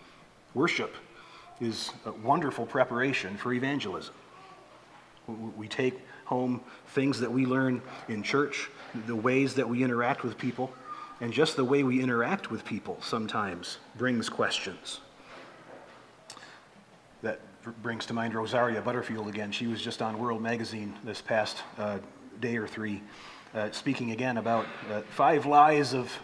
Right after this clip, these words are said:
the world tells us today. Wonderful writing she does. Uh, but again, she was converted simply by going to dinner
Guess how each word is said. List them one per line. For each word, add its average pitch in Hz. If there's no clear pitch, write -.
the 127
world 131
tells 123
us 101
today. 98
Wonderful 123
writing 113
she 104
does. 92
Uh, 110
but 117
again, 123
she 165
was 160
converted 127
simply 147
by 123
going 131
to 127
dinner 113